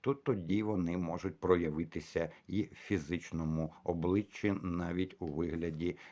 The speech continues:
людей у формі, бо шайтан — це завжди зіткнення з якимись досить недобрими силами.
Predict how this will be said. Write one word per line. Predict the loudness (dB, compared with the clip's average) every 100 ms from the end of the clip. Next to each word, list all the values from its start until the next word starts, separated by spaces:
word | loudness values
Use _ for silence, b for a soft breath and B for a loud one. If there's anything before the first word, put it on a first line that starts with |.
| 0
людей | 4 4 4 4 4 0
у | -8
формі, | -4 4 4 4 0
бо | 0 0 -2 -4 B B _
шайтан — | 0 4 4 4 2 4 0
це | -6 2 4 4 -2
завжди | -4 -6 -6 0 2 2 -4
зіткнення | -6 -2 -2 -2 -2 0 -2 -2 -6 B B
з | 0
якимись | 2 2 0 0 0 -4 -14 _
досить | -10 2 2 2 -2 -4 B B B
недобрими | 2 2 4 4 6 6 4 4 0 -2
силами. | -12 2 4 4 0 -4